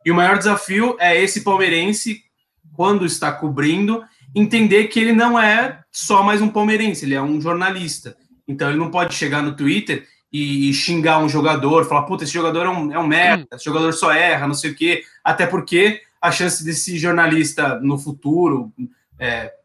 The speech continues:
Speaker 1: pode demorar ou não, mas no futuro tá na, na, na academia de futebol e ter que encontrar esse jogador ou conviver com esse jogador é grande.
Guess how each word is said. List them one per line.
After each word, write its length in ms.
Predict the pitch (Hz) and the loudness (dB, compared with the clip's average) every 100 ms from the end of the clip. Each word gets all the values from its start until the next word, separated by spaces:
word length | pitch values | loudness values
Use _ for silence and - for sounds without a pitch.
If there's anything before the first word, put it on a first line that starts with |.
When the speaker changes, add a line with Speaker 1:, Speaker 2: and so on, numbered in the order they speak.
| _ _ _ - | _ _ _ -4
Speaker 1:
pode 200 | 139 135 | -2 0
demorar 340 | 156 151 151 | 0 4 4
ou 60 | 190 | 4
não, 180 | 175 175 | 4 2
mas 140 | 143 | 0
no 80 | 143 | -2
futuro 420 | 143 147 165 156 | -4 -2 0 0
tá 160 | 170 190 | 2 4
na, 200 | 190 - | 4 0
na, 320 | 165 160 151 147 | -4 -2 -2 0
na 100 | 151 | 0
academia 400 | 170 165 160 156 | 0 -2 0 -2
de 80 | - | -6
futebol 520 | 151 160 143 135 - - _ - | -10 -6 -2 -2 -2 -10 _ -12
e 80 | |
ter 140 | - 160 | -4 -4
que 140 | - | -2
encontrar 500 | 160 143 160 139 165 | -4 -2 -2 0 0
esse 140 | 196 185 | 0 0
jogador 520 | 160 147 147 214 214 | -2 0 2 4 4
ou 180 | 156 139 | 2 -2
conviver 400 | 160 151 147 165 | -4 -2 -2 -2
com 80 | |
esse 100 | 170 | -6
jogador 340 | 175 165 156 180 | -4 -2 0 0
é 60 | |
grande. 400 | 214 240 190 139 | 2 2 2 -2